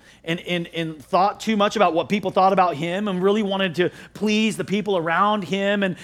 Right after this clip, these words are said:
and so he said yes to everything. He said yes to them and, uh, accommodate everybody. And he got to a place in his life and his ministry and his marriage where he's burnt out. He just got to, he had to let go of the church, let go of,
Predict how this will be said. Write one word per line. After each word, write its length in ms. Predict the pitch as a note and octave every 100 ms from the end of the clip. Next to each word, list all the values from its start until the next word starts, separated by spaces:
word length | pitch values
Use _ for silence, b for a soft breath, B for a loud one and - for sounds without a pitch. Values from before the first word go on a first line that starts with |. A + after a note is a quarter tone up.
| B
and 80 | E3
so 100 | B3
he 80 | C4
said 180 | B3 G3
yes 260 | G3+ A3
to 100 | G3+
everything. 300 | F3 G#3 F3+
He 40 | D#3
said 140 | D3+
yes 240 | D#3 F#3 -
to 100 | F3
them 280 | F3 F#3+
and, 100 | F3+ B B
uh, 100 | D#3+ D#3+
accommodate 520 | - F#3+ G3 F#3 F#3
everybody. 460 | E3 F#3 E3 F3 E3
And 80 | D3+
he 140 | F#3+
got 220 | G3+ F#3+
to 80 | F3
a 60 | D#3+
place 340 | - F3 F3
in 80 | D#3
his 220 | C#3 A#2+
life 400 | C3 C#3 G3+ A#3
and 100 | D3
his 160 | A#2+ G#2+
ministry 520 | A#2+ D3 F#3+ - A3
and 80 | G3
his 140 | B2
marriage 340 | A2+ D3+ G3 D3+
where 80 | D3
he's 120 | B2+
burnt 280 | C#3+ C#3+ C#3
out. 240 | B2+ A2 _ _ _ _ _ _ _ _
He 80 | E3
just 100 | E3+
got 160 | F3+ D#3+
to, 100 | E3
he 100 | G3
had 140 | G3
to 200 | F#3+ - -
let 240 | D#3 E3+
go 120 | E3+
of 60 | E3+
the 60 | C3+
church, 360 | E3+ G3+ -
let 180 | C#3+ D3+
go 160 | E3
of, 100 | E3